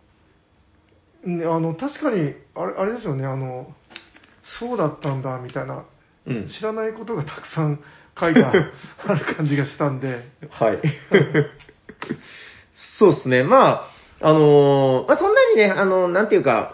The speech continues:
Speaker 2: ご無理はされずに、こう、ゆっくり、えー、やられたらいいかなと思うんですけど。
Speaker 1: うん。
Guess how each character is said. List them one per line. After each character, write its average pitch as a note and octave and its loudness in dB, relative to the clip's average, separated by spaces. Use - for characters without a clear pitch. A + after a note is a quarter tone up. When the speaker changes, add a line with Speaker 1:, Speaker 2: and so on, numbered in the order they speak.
Speaker 2:
ご F#3 4
無 A3 6
理 A3 4
は G#2 2
さ C#3+ 0
れ C3 4
ず B2+ -4
に、 A2+ -6
こ G#2 -8
う、 G#2+ -4
ゆ F3+ 6
っ - -12
く C4 -2
り、 B2 -2
え F#2+ 0
ー、 - -6
や C3+ 6
ら C#3 6
れ C3 2
た B2+ 2
ら A2+ 2
い A#2 0
い - -14
か A#2 0
な G#2 -2
と A2 -2
思 G#2 -4
う G#2 -6
ん - -8
で F2+ -6
す - -16
け G#2 -6
ど。 E2 -10
Speaker 1:
う - -12
ん。 C3 -14